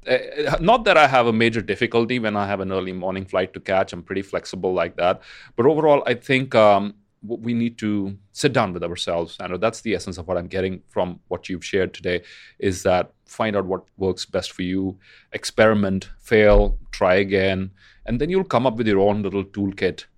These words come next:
Um, and the broad guidelines remain the same. Some of you that you freely shared, very, very useful. Parting words of wisdom for our listeners on how they can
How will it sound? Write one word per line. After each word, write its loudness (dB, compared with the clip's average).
Um, -2
and -4
the -6
broad 4
guidelines 0
remain -6
the -10
same. -6
Some -8
of -10
you -8
that -16
you -10
freely -4
shared, -2
very, 2
very -2
useful. 2
Parting -6
words -2
of -8
wisdom -2
for -2
our -4
listeners -6
on -14
how -2
they -8
can -10